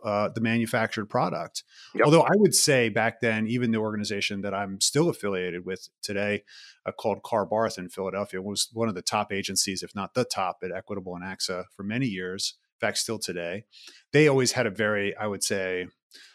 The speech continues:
Speaker 1: um, evolved view that you used, you gave it good advice because we wanna be here for the next fifty, a hundred years as a company. Advice first, and the products will actually come. And that's actually what has, they proved.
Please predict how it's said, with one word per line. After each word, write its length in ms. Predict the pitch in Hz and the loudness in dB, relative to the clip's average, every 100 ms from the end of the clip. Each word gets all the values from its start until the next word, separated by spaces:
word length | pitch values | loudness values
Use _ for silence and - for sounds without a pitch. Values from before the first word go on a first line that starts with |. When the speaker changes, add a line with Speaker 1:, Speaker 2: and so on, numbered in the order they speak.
| _ _ | _ _
Speaker 1:
um, 640 | - 98 95 92 92 87 104 _ _ _ _ _ _ _ - - | -2 0 2 0 -4 -12 -16 _ _ _ _ _ _ _ -10 0
evolved 680 | 131 98 123 123 127 104 95 | 0 4 4 6 6 2 -6
view 640 | 87 117 117 110 101 98 | 0 4 6 4 0 -6
that 480 | 101 98 95 95 - | -2 0 0 -2 -6
you 200 | - 117 | -6 -4
used, 420 | 113 123 120 113 117 | -2 0 0 -2 -6
you 80 | |
gave 260 | 110 143 123 | 2 2 2
it 120 | 117 | 0
good 180 | 131 120 | 4 4
advice 480 | 107 107 98 101 - | 4 0 0 0 -2
because 300 | - 117 104 | -4 -6 -2
we 100 | 110 | -2
wanna 180 | 104 92 | -2 -2
be 120 | 107 | -4
here 180 | 90 95 | -4 -6
for 100 | 92 | -6
the 80 | 90 | -6
next 200 | 90 - | -6 -4
fifty, 320 | 101 - 92 | -4 -4 -6
a 80 | 90 | -6
hundred 280 | 92 90 90 | -6 -6 -6
years 240 | 92 90 | -6 -6
as 100 | 85 | -8
a 40 | |
company. 520 | - 95 95 98 98 - - _ - | -8 -10 -8 -8 -8 -10 -20 _ -6
Advice 420 | 127 117 123 113 | -2 4 4 4
first, 520 | - 120 110 104 - - | 2 2 2 2 -2 -4
and 240 | 110 104 98 | -4 -2 -4
the 60 | |
products 520 | - 110 101 101 - | 0 2 2 0 -2
will 140 | 107 95 | -2 -2
actually 360 | 95 - 95 | 0 -2 -2
come. 400 | 90 156 139 113 | 0 4 6 6
And 160 | 110 113 | 4 4
that's 220 | 131 - | 2 2
actually 360 | 123 131 - 110 | 0 2 2 0
what 120 | 107 | 0
has, 220 | 104 98 | -2 -4
they 120 | - 95 | -6 -10
proved. 580 | - 190 190 98 87 | -2 6 6 6 0